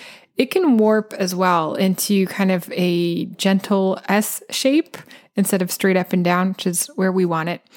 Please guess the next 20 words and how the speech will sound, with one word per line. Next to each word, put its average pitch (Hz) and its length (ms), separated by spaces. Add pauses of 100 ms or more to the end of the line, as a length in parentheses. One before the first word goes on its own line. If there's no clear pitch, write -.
(300)
And 233 160
both 294 220
of 349 100
these 370 220
things 269 400
will 220 520 (100)
affect - 540
the - 80
sound. - 420 (1200)
If 247 160
your 359 100
bridge 247 280
is 220 220
leaning 202 240
just 240 200
a 349 40
tiny 214 320
bit, 180 300
you 208 300
may 254 440